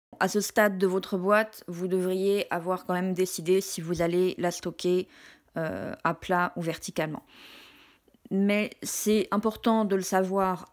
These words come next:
avant de coller vos encoches, puisque ça va influencer le sens dans lequel vous allez coller vos encoches.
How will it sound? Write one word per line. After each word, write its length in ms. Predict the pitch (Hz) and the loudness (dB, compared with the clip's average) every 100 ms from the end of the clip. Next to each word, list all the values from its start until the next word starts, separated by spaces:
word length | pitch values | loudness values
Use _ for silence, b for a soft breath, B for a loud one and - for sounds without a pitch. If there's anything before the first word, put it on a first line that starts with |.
| - | 4
avant 320 | 202 208 240 | 4 6 2
de 80 | 240 | 0
coller 220 | - 202 | 0 0
vos 180 | 185 180 | 0 -2
encoches, 440 | 165 170 214 226 - | -4 0 0 0 -8
puisque 300 | 190 - 180 | -8 -4 -4
ça 180 | - | -2
va 340 | 175 185 196 - | 0 2 0 0
influencer 600 | - 185 - 190 180 - 220 | -4 -6 -4 -4 -4 0 0
le 120 | 180 | 0
sens 420 | - 233 220 - | 0 0 0 -2
dans 100 | 185 | -4
lequel 240 | 170 185 | -2 -2
vous 120 | 180 170 | 0 -2
allez 160 | 170 | -2
coller 220 | 165 180 | -2 -2
vos 140 | 170 165 | -2 -4
encoches. 420 | 160 - - - | -8 -8 -10 -12